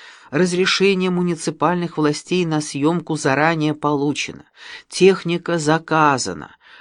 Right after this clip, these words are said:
договор с каскадёрами заключён. И всё это заблаговременно, потому что у всех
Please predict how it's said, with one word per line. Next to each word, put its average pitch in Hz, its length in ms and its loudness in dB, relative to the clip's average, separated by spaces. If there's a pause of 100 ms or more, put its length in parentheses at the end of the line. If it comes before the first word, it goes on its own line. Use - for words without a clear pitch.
(120)
договор 175 640 2
с - 140 -6
каскадёрами 175 760 -2
заключён. 170 800 -2 (360)
И - 80 -20
всё - 300 -6
это 127 180 -4
заблаговременно, 120 1120 -4 (340)
потому 175 340 -2
что 147 240 -4
у 131 40 -6
всех 208 600 0